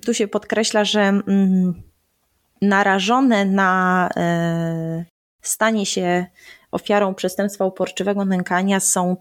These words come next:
te kobiety albo osoby, które wykonują takie zawody, gdzie potrzebny jest kontakt z innymi ludźmi. Lekarze, nauczyciele, adwokaci również. Czyli tam, gdzie są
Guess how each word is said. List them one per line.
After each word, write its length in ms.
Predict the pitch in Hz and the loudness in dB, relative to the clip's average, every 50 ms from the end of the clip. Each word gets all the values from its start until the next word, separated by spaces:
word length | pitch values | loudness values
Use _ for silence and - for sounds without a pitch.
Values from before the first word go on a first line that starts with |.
| _ _ | _ _
te 140 | - 226 240 | -4 -2 -2
kobiety 760 | 233 - 208 190 190 190 185 175 180 - 185 196 220 247 262 - - | -2 -2 -4 -4 -2 -2 -2 -2 -2 -2 0 0 2 2 0 -2 -4
albo 440 | 202 196 185 185 - 185 185 - _ _ _ _ - - | -4 -4 -4 -2 -2 -2 -2 -4 _ _ _ _ -6 -6
osoby, 380 | - 202 - - 220 208 214 | -4 -4 -2 -2 -2 -2 -2
które 260 | 208 - - 196 202 185 | -4 -4 -4 -4 -4 -4
wykonują 480 | 185 190 - 196 196 208 214 208 202 | -4 -4 -2 0 2 2 2 2 2
takie 320 | 202 - 208 208 - 202 190 | 0 -2 -4 -2 -2 -4 -2
zawody, 680 | - 185 180 170 - 190 196 196 202 196 190 196 196 - _ _ _ _ _ _ _ _ | -2 -2 -2 -2 -2 -2 -2 0 0 0 0 0 -2 -4 _ _ _ _ _ _ _ _
gdzie 180 | - 180 202 202 | -6 -4 -4 -2
potrzebny 460 | - 196 185 - - 214 196 208 190 | -2 -4 -4 -2 -2 -2 -2 -2 -4
jest 140 | 185 - - | -4 -4 -4
kontakt 360 | - 196 202 - 196 185 180 | -2 -2 -2 -2 -2 -4 -2
z 40 | - | 0
innymi 400 | 180 185 185 190 190 185 175 170 | 2 2 2 2 2 2 2 0
ludźmi. 520 | 165 170 - - - 175 - 160 156 - _ _ _ - | -2 -2 -4 -6 -6 -6 -6 -6 -8 -12 _ _ _ -4
Lekarze, 640 | - 202 208 - 190 180 170 170 165 165 156 160 165 - _ _ _ _ _ _ - | -4 -2 -2 0 0 0 0 0 0 -2 -2 -4 -6 -10 _ _ _ _ _ _ -6
nauczyciele, 920 | 190 190 185 185 190 190 190 - 185 - - 170 160 156 156 147 147 147 143 - _ _ _ _ _ _ _ _ - | -2 0 0 0 0 -2 -2 -4 -6 -4 -2 0 0 2 2 0 0 -2 -4 -10 _ _ _ _ _ _ _ _ -4
adwokaci 680 | - 170 180 180 190 185 - 180 175 - - - - | -4 -4 -4 -4 -4 -4 -2 -4 -4 -4 -6 -10 -10
również. 600 | - 156 160 156 - 151 151 151 - - - - _ _ | -12 -12 -10 -8 -6 -6 -4 -2 -2 -4 -4 -6 _ _
Czyli 260 | - - 180 170 170 - | -6 -4 -4 -4 -4 -2
tam, 240 | 208 214 226 226 214 | 0 0 2 2 0
gdzie 200 | 190 185 196 185 | -2 -2 -4 -2
są 380 | - - 202 208 214 220 220 | 0 0 0 2 2 0 -2